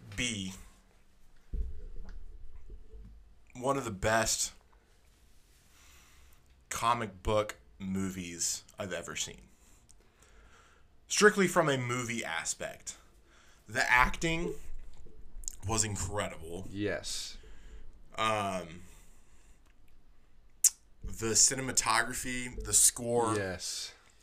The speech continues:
Speaker 1: was incredible. I mean, I had goosebumps the entire movie.
Speaker 2: I did too.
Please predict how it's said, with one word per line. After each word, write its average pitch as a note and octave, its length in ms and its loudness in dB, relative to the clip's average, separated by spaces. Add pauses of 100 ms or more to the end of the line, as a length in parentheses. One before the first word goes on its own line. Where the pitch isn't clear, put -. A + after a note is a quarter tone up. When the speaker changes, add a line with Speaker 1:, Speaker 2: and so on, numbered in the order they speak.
Speaker 1:
was B2 200 0
incredible. F#2+ 760 -2 (1120)
I - 40 -2
mean, C#3 160 2
I D#3 120 8
had F3 140 4
goosebumps G2+ 440 2
the F#2+ 80 -2
entire F#2 280 0
movie. E2+ 160 -8
Speaker 2:
I C3+ 140 6
did C#3 160 6
too. A#2+ 320 0